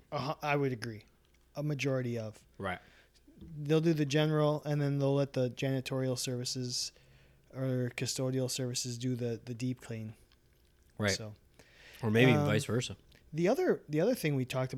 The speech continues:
Speaker 1: a lot about last week, we had a, a draft where we drafted best snacks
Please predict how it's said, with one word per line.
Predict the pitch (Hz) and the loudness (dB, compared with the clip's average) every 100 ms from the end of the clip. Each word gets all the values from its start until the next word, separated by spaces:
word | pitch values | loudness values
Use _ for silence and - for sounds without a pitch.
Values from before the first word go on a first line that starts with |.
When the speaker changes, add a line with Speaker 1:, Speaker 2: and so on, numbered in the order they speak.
| 127 | -8
Speaker 1:
a | 131 | -4
lot | 131 123 113 | -4 -4 -4
about | 123 117 | -4 -4
last | 113 120 - | -6 -8 -8
week, | 120 | -4
we | 180 | -2
had | 247 120 104 - | 0 -4 -6 -10
a, | 131 | -10
a | 127 _ _ _ | -10 _ _ _
draft | - 131 151 139 - | -6 -2 0 -2 -2
where | 131 | -4
we | 127 | -4
drafted | 120 143 160 - 127 - | -2 0 -2 -2 -8 -8
best | 127 151 208 - | -6 -2 0 2
snacks | - 160 143 123 - - | 2 0 0 -4 -4 -6